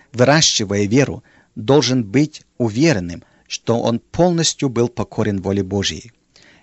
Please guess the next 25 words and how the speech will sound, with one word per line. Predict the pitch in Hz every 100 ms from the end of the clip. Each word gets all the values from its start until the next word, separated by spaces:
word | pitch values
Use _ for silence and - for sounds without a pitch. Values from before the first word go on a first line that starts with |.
| _
И | 113
воля | 110 117 113
Божья | 104 143 135
находится | 117 110 - 131 117 - 101
в |
Библии | 92 107 107 123 143 - _ _
и | 131
в | 104
руководстве | 127 110 98 123 - 120
Духа | 107 131 95
Святого. | - - 90 87 - _ _ _ _
Это | 110 104 104
означает, | 98 101 - 123 127 120
что | - 110
нам | 101 98 101
нужен | 117 131 120 98
Дух | 107 135
Святой, | - 87 - 82 131 _ - _
чтобы | - 113 98
правильно | - - 165 135 95 98
толковать | - 104 110 101 113
Слово | - 107 101
Божье. | 101 120 107 85 - _ _ - _ _ _
Библия | - 95 139 139 147 147 147 - _ _
является | 104 107 104 123 143 135 - 131